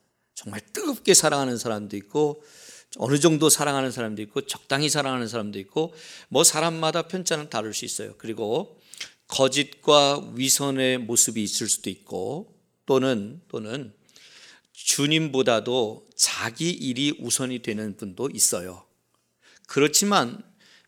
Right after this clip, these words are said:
변치 않고 한결같은 것은 뭐냐면, 주님을 사랑하는 자가 그리스도인입니다. 이것은 바꿀 수 없습니다. 주님을 사랑하는 자가 되어야 합니다.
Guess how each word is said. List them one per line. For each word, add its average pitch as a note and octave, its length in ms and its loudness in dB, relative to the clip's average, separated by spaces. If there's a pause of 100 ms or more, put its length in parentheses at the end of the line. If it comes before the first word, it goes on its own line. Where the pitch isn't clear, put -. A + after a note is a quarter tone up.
변치 E3 480 2
않고 E3+ 480 0
한결같은 G3+ 840 0
것은 A2 280 -2
뭐냐면, G#2+ 640 -10 (760)
주님을 E3+ 600 4
사랑하는 E3+ 720 0
자가 A#2 560 -4
그리스도인입니다. F#2+ 960 -8 (960)
이것은 E3 540 2
바꿀 - 380 0
수 D#3+ 180 2
없습니다. G#2+ 580 -2 (580)
주님을 E3+ 540 4
사랑하는 E3+ 580 0
자가 B2 260 -2
되어야 A2 300 -8
합니다. - 320 -20